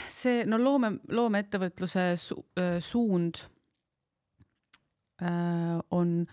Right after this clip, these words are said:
no põhimõtteliselt siis tegeleb selliste kõikide, kõik-, kõikvõimalike loovate, ähm, loovate asjade nagu selle majandusliku või ärilise poolega.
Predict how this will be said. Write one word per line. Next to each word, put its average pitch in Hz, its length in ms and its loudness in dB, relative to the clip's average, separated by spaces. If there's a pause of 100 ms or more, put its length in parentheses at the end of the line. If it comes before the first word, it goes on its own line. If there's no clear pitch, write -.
(500)
no 190 120 4
põhimõtteliselt 170 640 0
siis - 140 -8
tegeleb 156 420 -2
selliste 160 520 -6
kõikide, 151 540 -6
kõik-, - 320 -18
kõikvõimalike 160 720 -2
loovate, 156 760 0 (540)
ähm, 165 1000 -4 (200)
loovate 170 540 -4
asjade 165 340 -8
nagu 170 220 -2
selle 165 180 -6
majandusliku 165 600 -2
või 160 140 -2
ärilise 160 340 -2
poolega. 156 400 -4